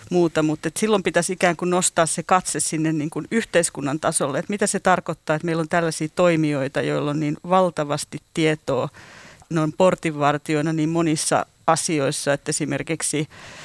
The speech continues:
esimerkiksi se, että yritykset siirtää jonnekin Amazonin pilveen toimintojaan ja sit se kuitenkin, kuitenkin viime päivien tilanteet on myös kertonut, että ne voi yhtäkkiä päättää, että no, et mä sä enää olekaan täällä pilvessä ja sit sä et enää ole missään. Eli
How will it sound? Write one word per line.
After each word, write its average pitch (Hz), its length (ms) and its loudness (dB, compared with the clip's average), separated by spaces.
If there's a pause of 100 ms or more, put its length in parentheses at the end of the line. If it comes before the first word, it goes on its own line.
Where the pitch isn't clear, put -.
(240)
esimerkiksi 151 640 -2
se, 147 300 2
että 147 400 0 (100)
yritykset 147 600 -4
siirtää 147 500 0
jonnekin 147 400 -2
Amazonin 151 500 -2
pilveen 147 460 0
toimintojaan 143 800 0
ja 147 80 -2
sit 165 160 -4
se 156 120 -2
kuitenkin, 147 540 -2 (260)
kuitenkin 151 380 -2
viime 160 220 0
päivien 147 420 0 (380)
tilanteet 160 440 0
on 165 80 -2
myös 165 160 0
kertonut, 175 380 0
että 175 100 -2
ne 190 40 -2
voi 185 120 4
yhtäkkiä - 340 -2
päättää, 185 340 2
että 175 120 -2
no, 180 40 0
et - 120 -6
mä - 40 -12
sä 190 120 0
enää 190 160 4
olekaan 175 300 -2
täällä 160 180 -6
pilvessä - 420 -6 (360)
ja 151 60 -12
sit 170 140 -6
sä 180 100 4
et 165 120 -2
enää 170 200 4
ole 175 80 2
missään. 185 480 0 (600)
Eli 160 320 0